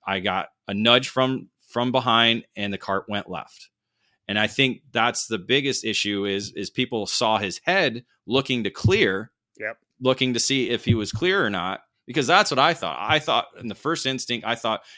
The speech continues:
Speaker 1: he looked to clear, thought he thought about going defensive,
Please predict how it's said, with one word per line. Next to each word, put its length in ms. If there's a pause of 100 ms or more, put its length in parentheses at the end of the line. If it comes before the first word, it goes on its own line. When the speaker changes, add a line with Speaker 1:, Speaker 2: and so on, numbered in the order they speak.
Speaker 1:
he 100
looked 300
to 80
clear, 560
thought 260
he 220 (400)
thought 200
about 280
going 240
defensive, 760